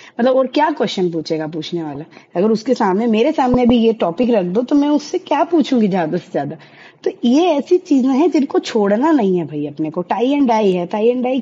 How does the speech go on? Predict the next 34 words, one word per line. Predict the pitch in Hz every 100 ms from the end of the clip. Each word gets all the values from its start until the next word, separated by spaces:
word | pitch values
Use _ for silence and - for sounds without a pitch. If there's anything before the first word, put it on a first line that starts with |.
| -
क्या | 285
होती | 285 175 190
है, | 214
अभी | 269
आ | 254 180
गया | 175 175
था, | 175 180 - - _ _ _ _ _ _ -
उसमें | 214 247 240
ही | 233
आया | 190 160
था, | 160 185
किसमें | 196 202 - 247
आया | 233 233
है? | 247
ये | 254 240
नवोदय | 226 240 240 247
में | 208
आया | 175 147 151
है। | 151 151 _ _ _ -
क्या | 262
आया | 240 247 254
कि | 262
भाई | 240
wash, | 233 196 226 226 - - - _ _ _ _ _ _ _ _ _ -
क्या | 220
water | 202 220 254
color, | 202 165 165
water | 196 254
color | 233 226
की | 220
टेक्निक | 226 - 220 220 214
कुछ | - 208
पूछी | - 190 196
थी, | 170